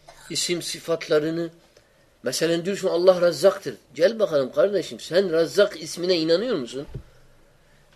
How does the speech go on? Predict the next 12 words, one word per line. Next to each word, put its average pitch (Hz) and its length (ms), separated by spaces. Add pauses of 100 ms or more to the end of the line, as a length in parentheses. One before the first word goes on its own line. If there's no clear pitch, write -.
(600)
İnanıyorsan 208 680
niye 269 180
gelip 254 360
benden 202 340
yalvarıyorsun, 180 760
rızık 147 340
benden 135 280
istiyorsun? 107 500 (1120)
Sen 262 380
Allahu 277 440
Teala'yı 240 400
hakkıyla 208 680